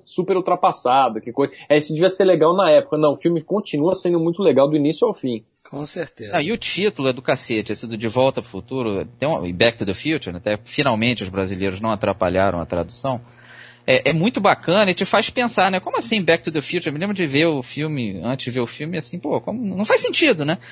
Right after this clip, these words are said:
Speaker 3: E é muito perfeito mesmo, e a ideia do produtor, é, do chefe lá, era fazer Spaceman from Pluto, que seria
Speaker 2: É,
Speaker 3: uma
Speaker 2: o
Speaker 3: coisa horrorosa.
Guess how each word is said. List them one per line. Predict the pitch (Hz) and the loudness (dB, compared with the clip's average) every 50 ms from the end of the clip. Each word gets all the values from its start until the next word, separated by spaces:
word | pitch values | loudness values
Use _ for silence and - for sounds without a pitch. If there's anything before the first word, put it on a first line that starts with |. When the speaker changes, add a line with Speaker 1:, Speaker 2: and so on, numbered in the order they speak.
| - - - _ | -20 -20 -12 _
Speaker 3:
E | - 151 | 2 2
é | 170 | 2
muito | 175 180 208 262 - - - | 4 2 0 -2 -4 -2 -2
perfeito | 233 196 - - - 170 165 165 165 156 | -2 -2 -2 0 2 2 2 2 0 -2
mesmo, | 139 139 147 170 190 208 233 233 | -4 0 0 0 0 0 -2 -2
e | 220 233 247 | 0 2 4
a | 247 | 4
ideia | 240 208 160 160 165 170 170 160 151 | 4 4 4 4 6 6 6 4 4
do | 147 185 202 | 2 -2 -4
produtor, | - 185 175 165 160 139 - - 160 175 214 220 190 151 - - | -2 -4 -4 -4 -4 -6 -6 -4 -2 0 2 2 2 0 -2 -4
é, | - 127 135 98 - 101 | -2 0 0 0 -2 -4
do | - 117 117 113 - _ _ _ | -6 -8 -12 -14 -14 _ _ _
chefe | - - - 131 156 196 196 - 143 | -10 -2 0 2 2 2 2 0 0
lá, | 131 147 165 | 2 2 2
era | 165 156 | 2 2
fazer | - 143 131 160 160 | -2 -2 -2 -2 -2
Spaceman | 151 - - - 214 247 339 - - - 190 220 233 240 | -2 -4 0 2 2 2 2 0 -4 -4 -4 -4 -4 -4
from | - - 220 190 165 | -6 -6 -6 -6 -6
Pluto, | - - 165 196 185 - - 110 92 98 - | -6 -4 -4 -4 -4 -4 -4 -6 -6 -6 -8
que | - 123 | -12 -12
seria | - - 147 139 | -8 -4 -2 0
Speaker 2:
É, | 143 151 147 147 | 2 2 2 2
Speaker 3:
uma | 139 | 2
Speaker 2:
o | |
Speaker 3:
coisa | 123 117 - 214 | 0 2 4 4
horrorosa. | 214 175 175 196 214 208 185 | 6 6 8 8 8 6 6